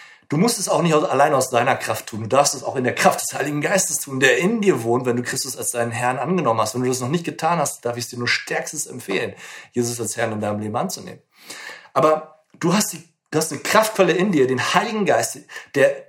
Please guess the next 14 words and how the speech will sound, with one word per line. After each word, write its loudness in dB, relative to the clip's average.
der 6
Liebe 4
selbst 2
in -2
Person 0
ist -8
und -2
der 4
dich -2
mit -8
dieser 4
Liebe -2
füllen 0
will, -2